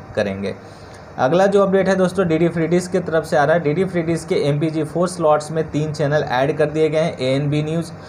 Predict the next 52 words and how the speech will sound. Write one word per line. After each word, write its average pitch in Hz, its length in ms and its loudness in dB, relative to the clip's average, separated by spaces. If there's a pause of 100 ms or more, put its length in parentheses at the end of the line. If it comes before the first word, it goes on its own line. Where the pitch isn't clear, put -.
(200)
आरएन 143 400 2
News, 170 320 0 (280)
उसके 143 240 0
अलावा 151 300 6
एक 143 260 2
News 160 300 2
eighteen, 156 360 2
अ, 131 240 2
ट्वेंटी 139 300 2
फ़ोर 165 220 2
इंटू 156 160 -2
सेवन 147 360 0
था, 156 40 4
उसे 135 240 2
ऐड 156 200 4
कर 151 120 2
दिया 147 240 2
गया 135 180 4
है। 170 140 0 (360)
साथ 180 140 4
ही 214 120 2
डीडी 190 240 4
फ्री 185 180 0
डिश 185 200 -2
के 196 80 2
एमपीजी 175 340 0
फ़ोर 180 220 2
स्लॉट 160 300 2
से 165 120 0
एक 151 260 2
channel 151 240 0
को 170 160 2
remove 139 400 2
भी 143 120 -2
कर 135 160 2
दिया 113 220 2
गया, 110 160 4 (400)
गया 117 200 0
है, 110 120 2
जिसका 131 300 -2
नाम 143 220 2
है 156 100 4
News 156 300 2
State 165 360 -2
यूपी 135 400 0
and 139 400 -4 (260)
यूके। 113 420 0 (600)
अगला 156 260 4
जो 190 140 2
अपडेट 180 300 4
है 185 60 2
दोस्तों, 190 440 2